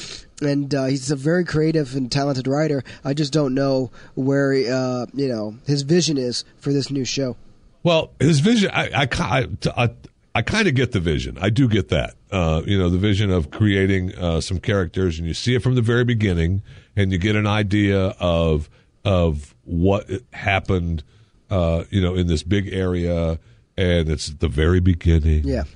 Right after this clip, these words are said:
Speaker 2: And people aren't quite sure yet, but they, they wanna believe that everything's gonna get better, but, you know, you, you start to see that it's not. And you have, you have a couple people that have lived through a couple of, uh,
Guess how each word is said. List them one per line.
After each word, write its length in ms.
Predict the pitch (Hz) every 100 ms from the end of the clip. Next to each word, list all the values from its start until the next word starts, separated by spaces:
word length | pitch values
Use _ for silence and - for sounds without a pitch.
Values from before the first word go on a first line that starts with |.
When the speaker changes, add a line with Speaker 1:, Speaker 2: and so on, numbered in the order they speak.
| - - -
Speaker 2:
And 180 | 76 -
people 280 | 87 90
aren't 260 | 85 82 95
quite 300 | - 107 104
sure 360 | - - 92 90
yet, 320 | 87 87 -
but 140 | 73
they, 260 | 82 78 78
they 200 | 78 80
wanna 440 | 76 87 98 104
believe 360 | 98 92 95 92
that 100 | 92
everything's 420 | 90 90 98 85
gonna 180 | - 92
get 220 | 90 90
better, 340 | 85 90 87 82
but, 360 | 80 78 69 - - _
you 80 | 92
know, 160 | 82 80
you, 360 | 76 76 78 -
you 160 | 82 76
start 320 | - 92 85
to 80 | 90
see 240 | - 101
that 140 | 85 87
it's 220 | 87 -
not. 580 | 90 80 78 78 - - _ _ _ _ -
And 360 | 101 92 87
you 80 | 87
have, 420 | 92 92 82 85 -
you 140 | 92
have 160 | 95 90
a 60 |
couple 240 | 82 98 92
people 360 | - 98 101 95
that 180 | 87 78
have 160 | 78
lived 380 | 78 90 101 90
through 300 | - 95 98
a 60 | 87
couple 420 | 101 82 95 92
of, 160 | 87 85
uh, 340 | 87 85 80